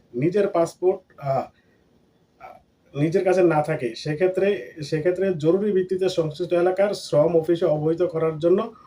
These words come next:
অনুরোধ করা হলো। জরুরি প্রয়োজনে দূতাবাসের টোল ফ্রি নাম্বার আট শূন্য শূন্য এক শূন্য শূন্য শূন্য এক দুই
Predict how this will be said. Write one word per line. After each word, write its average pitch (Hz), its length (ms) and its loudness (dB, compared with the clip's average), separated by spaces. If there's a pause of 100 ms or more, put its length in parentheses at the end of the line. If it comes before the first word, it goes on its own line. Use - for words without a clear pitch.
(200)
অনুরোধ 165 360 2 (500)
করা 147 200 2
হলো। 117 240 -2 (440)
জরুরি 196 400 2
প্রয়োজনে 180 460 4
দূতাবাসের 170 600 2
টোল 147 160 -2
ফ্রি 165 200 0
নাম্বার 165 320 0 (500)
আট 160 280 -4
শূন্য 170 300 0
শূন্য 180 400 0 (1600)
এক 175 280 0
শূন্য 175 560 4 (380)
শূন্য 165 300 2 (140)
শূন্য 185 440 0 (160)
এক 160 340 0
দুই 151 340 0